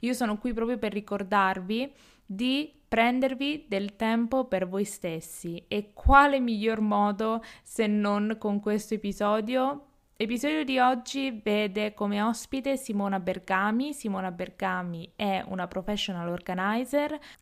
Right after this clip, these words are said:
e ha creato, eh, il suo brand che si chiama proprio Time for You per aiutare le persone a organizzare meglio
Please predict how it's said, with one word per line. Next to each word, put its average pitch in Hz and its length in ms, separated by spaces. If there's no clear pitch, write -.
e 240 320
ha 196 140
creato, 185 960
eh, 170 420
il 196 140
suo 247 380
brand 190 760
che 233 100
si 226 160
chiama 214 300
proprio 208 520
Time 262 360
for 196 340
You 190 480
per 247 140
aiutare 254 460
le 233 120
persone 247 880
a 202 380
organizzare 240 1200
meglio 190 720